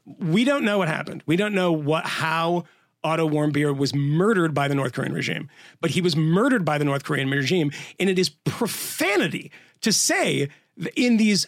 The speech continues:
stupid hot takes of these people sitting in Manhattan, sitting in San Francisco, sitting behind their computers, getting paid way too much for whatever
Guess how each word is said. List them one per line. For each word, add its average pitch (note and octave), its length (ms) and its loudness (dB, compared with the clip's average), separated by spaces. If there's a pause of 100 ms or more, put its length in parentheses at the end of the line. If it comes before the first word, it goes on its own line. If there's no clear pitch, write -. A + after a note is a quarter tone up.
stupid - 840 0
hot - 380 -2
takes E3+ 280 -2
of E3 60 -2
these E3 120 -2
people - 220 -2
sitting F#4+ 260 0
in F4 80 2
Manhattan, G3+ 460 -2 (240)
sitting F4 360 0
in D4 100 2
San B3+ 240 0
Francisco, F3+ 420 0 (180)
sitting F4+ 300 2
behind C4 260 0
their G3 100 2
computers, F3+ 440 0
getting F#3 240 0
paid F#3+ 320 0 (400)
way G#3 460 2
too C#4+ 200 2
much D#3+ 380 0 (160)
for F#3 120 2
whatever G3+ 500 2